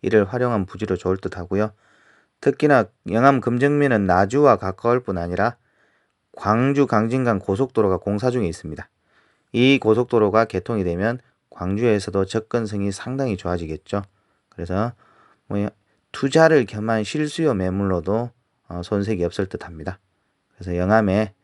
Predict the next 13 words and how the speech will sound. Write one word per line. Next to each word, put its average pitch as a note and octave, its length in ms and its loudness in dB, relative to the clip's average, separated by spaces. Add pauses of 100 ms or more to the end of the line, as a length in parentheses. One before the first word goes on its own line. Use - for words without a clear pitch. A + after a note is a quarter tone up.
(480)
깨끗하고 B2 680 0
공기 A2 340 -4
좋은 B2 280 2
곳에 F#2+ 400 -2 (500)
실수요나 A#2 840 0 (480)
뭐 G2 160 -8
실수요를 B2+ 520 2
겸한 G2+ 320 -2
투자 B2 240 -2
매물 A2+ 480 -2 (380)
찾는 G#2 340 -2
분께 A2 420 -4 (180)
추천을 G#2 540 -4